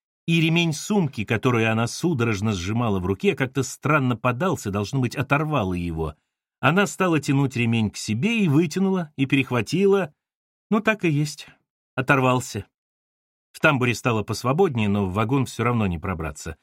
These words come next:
Зато она обнаружила свою вторую ногу и поставила её на пол.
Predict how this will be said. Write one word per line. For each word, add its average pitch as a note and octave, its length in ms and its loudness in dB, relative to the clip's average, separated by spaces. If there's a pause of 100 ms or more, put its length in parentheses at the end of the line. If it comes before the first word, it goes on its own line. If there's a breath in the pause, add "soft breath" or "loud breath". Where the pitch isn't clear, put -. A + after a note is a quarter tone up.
(260)
Зато D3 280 2
она C#3 160 2
обнаружила B2+ 480 0
свою B2 260 0
вторую A#2 400 0
ногу C3+ 280 0
и A#2 120 -4
поставила A#2+ 540 -2
её G2+ 240 0
на G2 240 0
пол. D2 280 -12